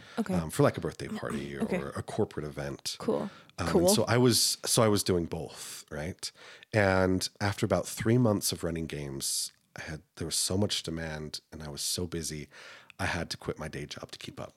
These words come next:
Speaker 2: And so I did it.
Speaker 1: Hell yeah. That's
Speaker 2: I did it.
Speaker 1: amazing.
Speaker 2: Um, so I started, so the pandemic happened in March.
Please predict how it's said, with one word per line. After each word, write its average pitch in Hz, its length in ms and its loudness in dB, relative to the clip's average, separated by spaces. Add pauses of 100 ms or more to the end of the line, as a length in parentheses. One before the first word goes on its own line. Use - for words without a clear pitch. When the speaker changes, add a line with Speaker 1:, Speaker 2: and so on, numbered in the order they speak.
Speaker 2:
And 107 100 0
so 110 100 8
I 98 40 6
did 131 180 2
it. - 20 2
Speaker 1:
Hell 196 140 4
yeah. 180 320 0 (420)
That's 427 200 6
Speaker 2:
I 523 340 6
did - 40 8
it. - 100 8
Speaker 1:
amazing. 247 320 6
Speaker 2:
Um, 113 360 6
so 117 200 8
I 110 60 8
started, 147 640 8
so - 540 4
the 98 120 -4
pandemic 123 440 4
happened 107 280 2
in 95 120 4
March. 135 460 4